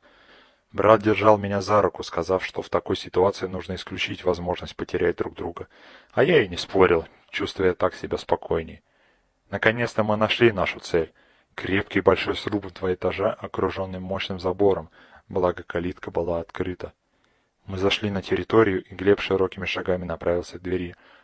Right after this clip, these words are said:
а я обратил внимание, что все окна в доме мутные. Мне очень не хотелось ходить внутрь, но брата было не остановить. Однако нас встретила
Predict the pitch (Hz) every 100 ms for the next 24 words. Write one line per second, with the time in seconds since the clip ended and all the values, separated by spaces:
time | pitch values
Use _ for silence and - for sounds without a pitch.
0 | _ 92 90 101 98 90 104 95 90 90
1 | 92 87 - 82 - 92 92 - 90 87
2 | 90 92 92 104 - 82 80 _ _ _
3 | _ _ - 90 92 98 - 87 85 87
4 | - 87 80 - 85 85 85 90 - 82
5 | - _ - _ - 92 87 87 87 90
6 | 92 90 90 87 85 85 - 87 82 82
7 | 78 - _ _ _ _ - 85 90 87
8 | - 87 85 - - - 101 - 92 85